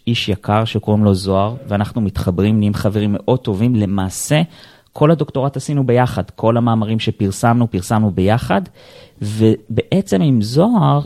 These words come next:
שהיה לנו את החיבור הזה, סיימנו את כל מה שהיינו צריכים לפי אייץ' די,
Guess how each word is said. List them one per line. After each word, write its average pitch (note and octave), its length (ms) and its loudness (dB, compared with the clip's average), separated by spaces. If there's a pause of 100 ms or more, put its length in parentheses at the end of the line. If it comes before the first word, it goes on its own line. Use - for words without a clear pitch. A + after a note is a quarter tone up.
שהיה A2 920 0
לנו D3 140 2
את B2 100 -4
החיבור A#2 480 0
הזה, A#2+ 200 -2
סיימנו A#2+ 460 0
את C3 60 -6
כל B2+ 120 -4
מה B2 80 0
שהיינו A2 220 -4
צריכים G#2 220 -4
לפי G2+ 200 -2
אייץ' F#2+ 280 -2
די, A2 160 2